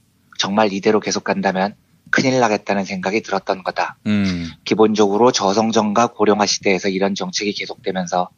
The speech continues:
Speaker 1: 출산율은 세계 최저에다가 자살률은 세계에서 가장 높고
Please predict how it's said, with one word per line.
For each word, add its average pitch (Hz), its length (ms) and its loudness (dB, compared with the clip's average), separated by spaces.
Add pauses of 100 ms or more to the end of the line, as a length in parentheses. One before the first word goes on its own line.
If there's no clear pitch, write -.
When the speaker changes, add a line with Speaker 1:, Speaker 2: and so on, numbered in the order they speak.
(280)
Speaker 1:
출산율은 107 680 2
세계 104 300 0
최저에다가 98 720 0 (340)
자살률은 101 560 0
세계에서 104 420 0
가장 107 320 -2
높고 92 400 -4